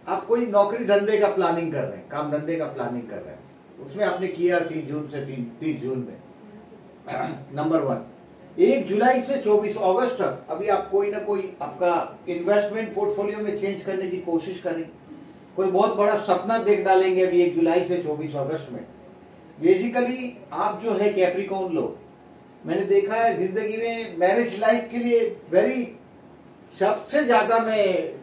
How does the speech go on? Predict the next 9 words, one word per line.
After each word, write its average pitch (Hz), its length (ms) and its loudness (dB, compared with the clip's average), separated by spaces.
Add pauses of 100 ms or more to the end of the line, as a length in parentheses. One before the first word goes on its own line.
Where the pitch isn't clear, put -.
(120)
कॉम्प्लिकेटेड 220 760 2
लग्न 180 260 2
आप 165 220 -2
कैप्रिकॉर्न 135 560 -6
को 117 100 -8
अनुभव 123 480 -2
से - 60 -10
देखता 107 380 -10
हूँ। - 220 -12